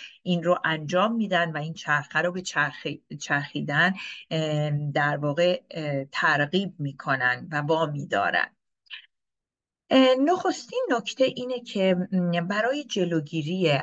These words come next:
از، اه، خشونت در جامعه، نخست نبایستی اجازه بدیم خشونت انجام بشه. یعنی می‌شه در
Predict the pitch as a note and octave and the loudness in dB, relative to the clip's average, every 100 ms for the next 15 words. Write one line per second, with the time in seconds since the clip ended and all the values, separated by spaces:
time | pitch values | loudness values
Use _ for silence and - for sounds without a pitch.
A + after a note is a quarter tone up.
0 | - D3 C3 C3 - - D#3 D3 D3 D3+ | -2 -4 -4 -8 -14 -6 -4 -2 -2 -4
1 | F#3+ - F#3 F3+ C4 C4 E3+ D3+ E3 D3 | -6 -4 -2 2 2 2 0 0 -2 0
2 | D3 D3+ F3+ G#3+ F#3+ F3+ - B3+ - - | 0 0 -2 0 0 -2 -2 -2 -2 -6
3 | - - E3+ F3 G3+ A3 F#3+ F3+ F3 F#3+ | -16 -8 -6 0 0 0 0 -2 -4 -8
4 | F#3+ - _ F#3 F3+ - - _ _ - | -10 -16 _ -2 -2 -6 -20 _ _ 0
5 | F3 E3+ D#3 D#3 D3+ G3 G#3 G#3 F#3+ F#3+ | 2 2 0 0 -2 -2 0 0 0 2
6 | F#3 F#3 F3+ - - _ - F3+ - - | 2 2 0 -6 -20 _ -10 -8 -8 -8
7 | E3+ D#3 D#3 E3+ F3 F3+ - - _ _ | -6 -6 0 4 4 4 -4 -20 _ _
8 | - E3 E3 D#3+ - F3 E3+ F3 D#3 D3+ | -4 -2 0 -4 2 6 6 4 0 -4
9 | C#3+ - D3 E3 E3+ F#3+ G3 G#3 A#3 - | -4 -4 -2 0 2 2 2 0 0 -4
10 | A#3 F#3+ D#3+ | -4 -2 -2